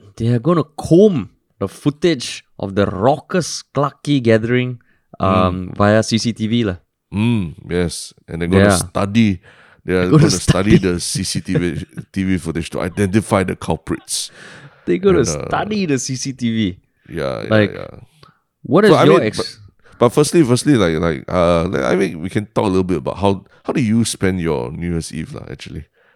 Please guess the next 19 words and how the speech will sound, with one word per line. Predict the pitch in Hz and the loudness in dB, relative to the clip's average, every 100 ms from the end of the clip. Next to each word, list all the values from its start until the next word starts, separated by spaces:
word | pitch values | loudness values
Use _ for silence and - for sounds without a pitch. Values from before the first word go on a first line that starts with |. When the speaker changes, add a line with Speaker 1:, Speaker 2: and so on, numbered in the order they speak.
| _ - | _ -4
Speaker 1:
Uh, | 120 120 120 | 0 0 0
I | - 147 | -2 -6
spent | 170 - 147 151 | -4 -2 -2 -2
it, | 165 - - | -4 -2 -2
uh, | 98 98 95 98 95 | 0 0 0 2 2
with | 98 - | 0 -2
family, | - 110 143 139 90 104 | 0 0 0 -2 -4 -6
uh, | 98 95 92 92 | -4 -2 0 0
with | 95 85 | 0 -2
my | 98 95 92 92 | -2 -2 0 -2
fiance, | - 101 104 - 117 113 104 | -2 -2 -2 0 0 2 2
my, | 95 90 85 - - | 0 -4 -6 -12 -8
uh, | 90 90 87 85 - | -4 -2 -2 -4 -2
aunt | 110 110 65 | 0 0 -2
in | 95 | -10
Spain | - 107 110 110 | -2 2 2 0
at | - 92 - | -2 -2 -2
her | 101 92 | -2 -2
house, | 92 110 - - | 2 0 0 -10